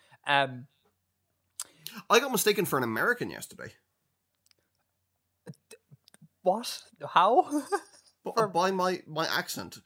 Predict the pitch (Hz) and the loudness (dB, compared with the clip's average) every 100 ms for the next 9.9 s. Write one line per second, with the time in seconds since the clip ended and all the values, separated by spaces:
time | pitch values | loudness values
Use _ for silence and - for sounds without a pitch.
0 | _ _ - 190 180 175 190 190 175 156 | _ _ -6 -2 -2 0 0 2 0 0
1 | 175 160 175 127 95 131 160 - 175 170 | 0 -2 -2 -2 -4 -6 -8 -4 -2 -2
2 | 90 98 127 139 135 135 - 143 135 135 | -4 -6 -6 -6 -6 -8 -10 -10 -10 -8
3 | 131 135 131 - 170 _ _ _ _ _ | -6 -4 -6 -8 -18 _ _ _ _ _
4 | - 180 214 214 208 190 196 175 139 123 | -12 0 6 10 10 10 8 8 2 -2
5 | _ - - 403 92 120 214 339 381 - | _ -10 -4 -2 -2 -4 -8 -4 -4 -6
6 | - 160 180 170 175 165 - 151 139 127 | -8 -4 0 4 4 4 4 4 4 0
7 | 143 127 135 123 - 139 131 131 127 131 | -6 -6 -8 -8 2 4 4 -2 -6 -6
8 | 127 - _ _ _ _ _ _ _ _ | -10 -16 _ _ _ _ _ _ _ _
9 | - 208 - 185 113 92 65 - | -16 -10 -8 -8 -8 -14 -14 -14